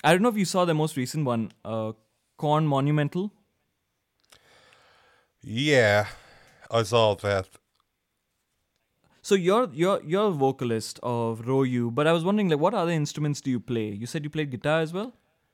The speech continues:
Speaker 2: Yeah, I play guitar, I play bass, I play drums,
Speaker 1: Oh.
Speaker 2: basically every, every band instrument.
Speaker 1: Okay.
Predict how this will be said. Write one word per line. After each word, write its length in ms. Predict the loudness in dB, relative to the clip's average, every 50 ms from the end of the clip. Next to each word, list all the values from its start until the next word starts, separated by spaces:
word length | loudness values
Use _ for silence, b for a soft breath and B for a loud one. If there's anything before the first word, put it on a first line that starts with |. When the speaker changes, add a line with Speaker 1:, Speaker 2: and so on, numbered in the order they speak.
| _ _ _ _ _ _ _ _
Speaker 2:
Yeah, 280 | -4 -2 0 0 0 0
I 80 | -2 -2
play 220 | -2 -4 -4 -4
guitar, 600 | -4 -8 -12 -12 -6 -2 0 2 2 2 0 -2 -4 -6
I 120 | -6 -6
play 280 | -4 -6 -6 -6 -6 -8 -10 _
bass, 560 | -4 -2 -2 -2 -2 -2 -4 -6 -8 -12 -16 -12 -8
I 160 | -6 -6 -6
play 300 | -6 -6 -8 -8 -8 -8 -10
drums, 720 | -8 -4 -2 0 0 0 -2 -4 -8 -10 -12 -12 -14 -16 -18 _ _ _ _ _ _ _ _ _ _ _ _ _ _ _ _
Speaker 1:
Oh. 40 | -14 -8
Speaker 2:
basically 540 | -4 -4 -2 -2 -4 -6 -8 -8 -8 -6
every, 340 | -6 -6 -6 -6 -8 -10 -12 -14 _ _ -8
every 240 | -8 -6 -6 -8 -8
band 360 | -6 -6 -6 -6 -6 -6 -10
instrument. 760 | -14 -14 -14 -14 -14 -14 -14 -14 -14 -12 -14 -14 -16 -18 _ _ _ _ _ _ _ _ _ _ _ _ _ _ _ _ _ _ _ -8
Speaker 1:
Okay. 440 | -6 -6 -6 -6 -6 -6 -6 -8